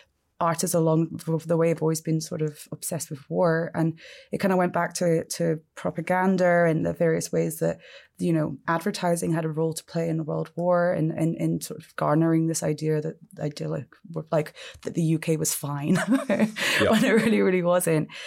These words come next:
Speaker 1: So that was really interesting. But, um, I had the pleasure of talking to Daria Hyslosova, and she's an artist from Ukraine. Um, she's working on the, um, west side.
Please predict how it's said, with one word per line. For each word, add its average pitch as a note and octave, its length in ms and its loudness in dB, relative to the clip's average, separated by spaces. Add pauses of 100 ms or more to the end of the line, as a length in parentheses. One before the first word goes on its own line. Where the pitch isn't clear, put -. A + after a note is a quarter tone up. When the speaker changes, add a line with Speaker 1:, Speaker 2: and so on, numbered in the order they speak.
(140)
Speaker 1:
So G3+ 100 0
that F3+ 160 4
was F#3 140 2
really F3+ 180 2
interesting. E3+ 680 2
But, E3+ 220 2
um, F3 180 2
I F#3+ 60 0
had F3+ 140 0
the G#3 60 0
pleasure F3 320 0
of F3+ 80 -2
talking F3 280 -2
to - 100 -4
Daria D#3+ 420 2
Hyslosova, D#3+ 800 -4 (420)
and E3+ 140 0
she's F3 180 -2
an E3+ 80 0
artist D#3 340 -2
from E3+ 120 0
Ukraine. E3 520 2
Um, E3+ 160 0
she's - 280 -8
working E3+ 320 -2
on E3 360 -2
the, - 520 -2
um, D#3+ 260 0
west - 280 -2
side. D3+ 420 -4